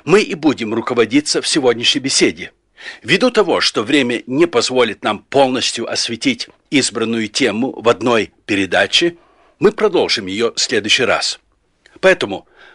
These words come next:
постарайтесь не упустить следующей передачи,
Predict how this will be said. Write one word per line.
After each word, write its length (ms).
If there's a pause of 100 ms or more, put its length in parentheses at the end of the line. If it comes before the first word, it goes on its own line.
постарайтесь 760
не 220
упустить 720 (200)
следующей 500
передачи, 640